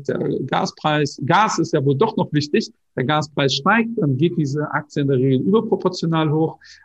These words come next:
Ähm, und dann ist die Aktie uns auch wiederum irgendwann wieder zu teuer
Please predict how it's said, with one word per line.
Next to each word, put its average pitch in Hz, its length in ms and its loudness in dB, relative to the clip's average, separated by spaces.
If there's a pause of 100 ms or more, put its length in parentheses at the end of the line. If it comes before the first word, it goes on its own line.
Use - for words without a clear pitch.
(160)
Ähm, 143 240 2
und 147 180 -2
dann 160 180 2
ist 180 280 -4
die 165 120 2
Aktie 165 320 0
uns 156 140 -2
auch 147 160 -2
wiederum 143 540 2
irgendwann 139 360 0
wieder 131 180 2
zu 131 140 -6
teuer 180 380 0